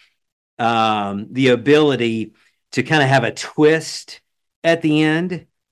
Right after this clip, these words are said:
here, a surprise. And I don't know, in one sense, this parable, it kinda seems all wrong, right? It's very perplexing. You have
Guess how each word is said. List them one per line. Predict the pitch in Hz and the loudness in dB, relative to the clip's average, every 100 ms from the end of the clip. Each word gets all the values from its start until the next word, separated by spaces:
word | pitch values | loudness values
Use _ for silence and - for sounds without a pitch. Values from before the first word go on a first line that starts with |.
| _ | _
here, | - 165 160 | 2 4 4
a | 143 | 2
surprise. | - 143 139 151 143 147 156 170 160 - - _ _ _ _ _ _ _ _ | 0 -4 -2 2 4 4 2 -4 -10 -18 -20 _ _ _ _ _ _ _ _
And | 196 196 196 196 196 _ _ _ _ _ _ _ _ _ _ | 2 4 4 0 -8 _ _ _ _ _ _ _ _ _ _
I | 214 | 4
don't | 262 | 4
know, | 208 175 98 - | 6 4 2 0
in | 185 185 180 | 4 4 6
one | 240 277 | 4 2
sense, | - - 220 160 - | 0 -2 0 -2 -6
this | 151 226 - - - | 2 2 2 -4 -14
parable, | - - 254 247 120 104 92 127 175 _ _ _ _ _ _ _ _ _ _ | -10 -4 0 2 0 -2 -2 -4 -6 _ _ _ _ _ _ _ _ _ _
it | - | -6
kinda | 247 262 | -2 -2
seems | 214 226 208 185 | -2 -2 0 0
all | 180 160 | -2 -2
wrong, | 165 202 90 - - _ | -2 -4 -8 -14 -20 _
right? | - 120 151 170 - - _ _ - | -6 -2 -2 -4 -10 -20 _ _ -8
It's | 156 | 0
very | 262 277 | 4 4
perplexing. | 254 156 - 175 208 - 117 110 160 - - - - _ | 2 -2 0 2 2 -2 -6 -4 -6 -8 -20 -20 -20 _
You | 185 185 | 0 2
have | 240 254 240 190 180 | 4 4 4 2 -8